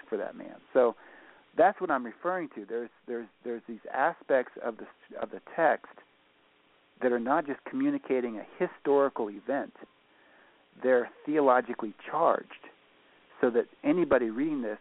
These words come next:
with the understanding of the Old Testament and the understanding of the history of Israel and the covenant flow of history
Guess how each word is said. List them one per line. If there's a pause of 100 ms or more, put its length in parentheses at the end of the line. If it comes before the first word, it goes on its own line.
with
the (100)
understanding
of
the
Old
Testament
and
the
understanding
of
the
history
of
Israel (920)
and
the
covenant
flow
of
history